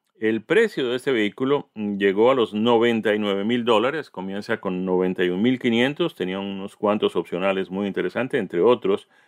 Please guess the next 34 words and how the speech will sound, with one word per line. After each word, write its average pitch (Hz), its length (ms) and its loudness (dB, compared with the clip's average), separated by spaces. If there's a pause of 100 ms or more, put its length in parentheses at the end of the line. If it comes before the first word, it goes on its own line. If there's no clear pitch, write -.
(140)
pues, 98 180 0
los 95 180 2
rines 110 300 0
que 101 100 -8
mencionamos. 113 640 -6 (540)
Pero 123 120 -4
es 120 60 -6
un 139 80 -4
vehículo 131 360 0
realmente 113 580 -2 (180)
muy, 147 500 0
muy 120 220 0
agradable 101 480 2
de 92 120 -2
conducir. 127 500 -2 (400)
También, 104 420 -2
pues, 98 240 -4
es 98 140 -6
uno 120 140 0
de 110 40 0
los 98 160 -6
pocos 143 400 0
convertibles 110 560 -4
que 98 100 -2
tenemos 104 280 -4
en 98 80 -8
el 90 60 -8
mercado, 95 520 -4 (440)
eh, 101 200 -6
para 95 220 -4
más 131 160 -2
de 131 60 0
dos 131 220 -2
pasajeros. 131 720 -6